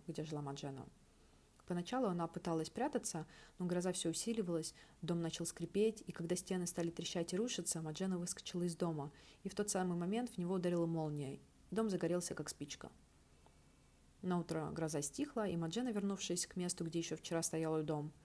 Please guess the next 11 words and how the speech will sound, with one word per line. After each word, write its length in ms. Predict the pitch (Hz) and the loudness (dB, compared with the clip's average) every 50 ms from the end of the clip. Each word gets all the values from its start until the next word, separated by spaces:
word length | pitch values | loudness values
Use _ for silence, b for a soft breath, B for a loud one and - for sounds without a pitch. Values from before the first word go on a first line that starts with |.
| B B | B B
обнаружила 540 | - 160 170 160 170 202 220 202 202 165 | -2 0 0 2 2 2 2 2 0 0
только 300 | 156 - 170 - - 170 | 0 0 -2 -2 -4 -4
головёшки. 520 | 160 170 160 151 147 131 - - - - - - - - - - - - - - - - - - - - - - - - - | -2 0 0 0 0 -2 -4 -6 -10 -12 -16 -16 -20 -20 -20 -20 -20 -20 -20 -20 -20 -20 -20 -20 -20 -20 -20 -20 -20 -12 -6
И 60 | 208 | -4
посреди 360 | 202 - - - 202 190 190 202 | -2 0 2 2 2 2 2 2
них 300 | 208 226 294 285 - - | 2 2 0 -2 -2 -2
лежал 260 | 180 175 190 202 208 | -2 0 0 0 -2
совсем 300 | 202 - - - 180 170 | -2 -4 -2 -2 0 0
нетронутый 460 | 165 165 - 180 190 185 185 190 - | 0 -2 -2 -2 -2 -2 -2 -2 -4
огнём 200 | 156 160 165 165 | -2 -2 -4 -6
карандаш. 540 | - - - - - - - - - - | -6 -6 -6 -6 -6 -6 -6 -8 -8 -10